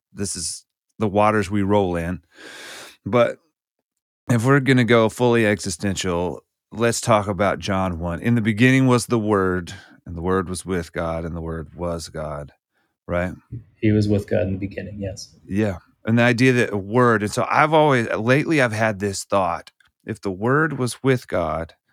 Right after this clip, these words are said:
Speaker 1: the Word was God, there's sort of this idea that there's a pre-articulated word,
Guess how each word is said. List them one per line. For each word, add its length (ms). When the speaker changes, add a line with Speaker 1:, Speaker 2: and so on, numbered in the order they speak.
Speaker 1:
the 80
Word 220
was 360
God, 380
there's 240
sort 240
of 80
this 180
idea 400
that 220
there's 380
a 240
pre-articulated 1300
word, 480